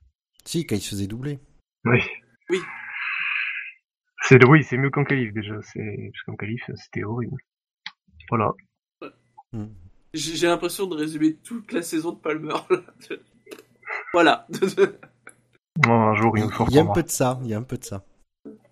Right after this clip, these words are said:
Speaker 3: Ah, sur le chat, on nous dit que ce mec n'aurait même pas sa place chez Uber.
Speaker 2: C'est dur, ça, quand même.
Speaker 3: Aimé Barfapi qui nous précise que dès le départ, il se fait un plat qui lui ruine son début de course. Pas grand chose à dire, bon, euh,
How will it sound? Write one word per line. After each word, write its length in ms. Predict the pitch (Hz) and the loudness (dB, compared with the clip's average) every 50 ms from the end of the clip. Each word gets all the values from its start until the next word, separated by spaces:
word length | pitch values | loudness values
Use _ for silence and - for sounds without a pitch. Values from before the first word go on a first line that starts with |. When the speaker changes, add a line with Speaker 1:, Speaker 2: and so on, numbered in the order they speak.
| _ _ _ - - 208 202 - - - - _ _ _ | _ _ _ -20 -20 -20 -20 -20 -20 -20 -20 _ _ _
Speaker 3:
Ah, 160 | - - - - | -4 -4 -4 -6
sur 260 | - - - 165 160 | -10 -8 -6 -4 -4
le 200 | 170 170 165 160 _ | -2 -4 -4 -6 _
chat, 340 | - - - 196 196 202 - _ _ - - | -10 -6 -4 -2 -2 -4 -6 _ _ -18 -14
on 400 | 165 156 156 151 151 151 151 151 | -12 -10 -8 -8 -8 -8 -8 -8
nous 140 | 151 151 151 | -8 -10 -10
dit 180 | 147 156 202 202 | -10 -12 -14 -14
que 80 | - | -14
ce 140 | - - 151 | -10 -8 -6
mec 340 | 147 156 180 202 196 202 - | -6 -4 -4 -6 -6 -8 -8
n'aurait 260 | 165 160 147 151 160 | -8 -6 -4 -4 -4
même 260 | 165 196 240 240 233 | -4 -4 -4 -6 -6
pas 120 | - 214 196 | -6 -8 -8
sa 200 | - - 170 160 | -8 -8 -8 -8
place 240 | 160 - 175 170 | -8 -8 -10 -8
chez 220 | - - - 165 - | -8 -8 -8 -8 -8
Uber. 420 | - 160 147 151 139 - - - - - - - _ _ _ _ - - - _ _ _ _ _ _ _ _ | -8 -8 -6 -4 -4 -6 -6 -10 -16 -20 -20 -20 _ _ _ _ -20 -20 -20 _ _ _ _ _ _ _ _
Speaker 2:
C'est 200 | - - - 113 | -10 -6 -4 -2
dur, 200 | 127 135 127 - | 0 2 0 0
ça, 140 | - - - - | 0 -4 -8 -6
quand 100 | - 113 | -4 -4
même. 680 | 117 - - 143 - _ _ _ _ _ _ - 156 - - _ _ _ _ _ _ _ - - | -4 -4 -4 -6 -8 _ _ _ _ _ _ -18 -18 -18 -18 _ _ _ _ _ _ _ -10 -4
Speaker 3:
Aimé 260 | - 226 247 269 302 294 | -2 0 0 0 0 -2
Barfapi 480 | 262 247 240 - 240 220 - 247 247 | -2 -4 -4 -4 -8 -6 -6 -6 -8
qui 120 | 247 - 196 | -6 -8 -10
nous 40 | |
précise 260 | 180 190 180 - 220 - | -10 -10 -10 -12 -10 -8
que 100 | - 160 | -8 -2
dès 160 | 156 190 202 | 0 0 2
le 40 | 196 | 2
départ, 260 | 185 180 - 190 214 | 2 0 -2 -4 -6
il 80 | 208 202 | -6 -6
se 160 | - 160 156 | -6 -8 -8
fait 160 | 156 - 233 | -8 -8 -10
un 100 | 226 214 190 | -10 -10 -10
plat 220 | - - 190 226 | -8 -8 -8 -8
qui 160 | 233 - - 156 | -10 -12 -12 -8
lui 140 | 147 151 | -6 -4
ruine 160 | 151 180 208 226 | -2 -4 -4 -4
son 220 | 233 - 170 156 | -6 -10 -12 -10
début 240 | 151 185 185 175 165 | -8 -8 -10 -12 -14
de 60 | - | -20
course. 480 | _ - - - - - - - _ _ _ _ _ _ _ | _ -14 -14 -14 -14 -18 -20 -20 _ _ _ _ _ _ _
Pas 140 | - - - | -12 -12 -10
grand 240 | - - 156 180 175 | -10 -6 -4 -4 -4
chose 280 | - - 190 180 170 | -4 -2 -2 -2 0
à 80 | 180 170 | 0 -2
dire, 380 | 156 160 165 175 180 180 180 156 | -2 -4 -4 -2 0 0 -2 -2
bon, 480 | 135 135 143 143 135 135 - - - | -4 -10 -10 -10 -10 -10 -12 -14 -14
euh, 580 | - - - - - - - - 67 - - | -16 -16 -18 -18 -18 -18 -18 -18 -18 -20 -20